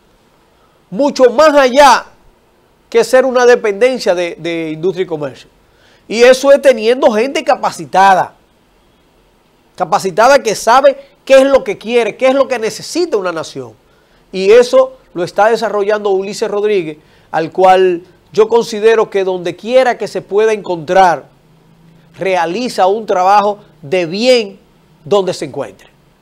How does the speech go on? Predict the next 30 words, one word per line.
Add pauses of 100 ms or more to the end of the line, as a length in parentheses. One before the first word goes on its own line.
(1080)
Enhorabuena. (300)
Muchas
personas (260)
se
encontraban
un
poquito, (340)
eh,
mira,
lo
que
le
dieron
a
Ulises
fue
Proindustria, (180)
ahí
no
hay
de
nada,
ahí
no
se
hace
de
nada. (1600)
Y
miren,